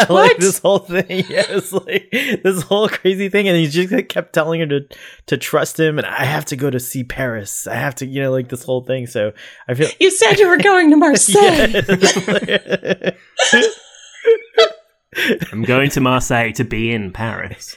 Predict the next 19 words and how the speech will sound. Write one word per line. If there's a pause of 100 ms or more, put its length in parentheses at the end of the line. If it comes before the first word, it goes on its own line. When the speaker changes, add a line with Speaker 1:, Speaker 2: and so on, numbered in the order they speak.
Speaker 1:
It's
co-,
to
be
in
Paris.
It's,
Speaker 2:
Ba-dum,
Speaker 1:
it's
Speaker 2:
bam.
Speaker 1:
complicated,
Libby.
Don't
worry
about
it. (1200)
Speaker 3:
<laughs> (480)
Yeah,
so